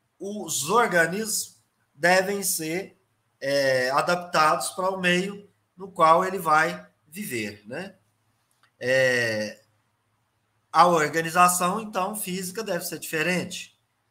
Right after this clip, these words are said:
E ele vai dizer assim, "É pouco provável que no estado normal", mas aí o cara lê isso aqui e fala assim, "Ah, então o estado normal é humano."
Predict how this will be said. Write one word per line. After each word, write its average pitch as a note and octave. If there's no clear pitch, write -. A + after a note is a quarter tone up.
E A3+
ele A#3
vai A#3+
dizer A#3+
assim, G#3+
"É F#3
pouco B3+
provável D#3+
que D#3+
no F#3
estado G3
normal", E3+
mas F3
aí F#3+
o G3+
cara A3
lê F#3+
isso F3+
aqui F#3+
e -
fala F#3+
assim, F3+
"Ah, F3
então D3+
o -
estado C#3+
normal C3
é -
humano." A#2+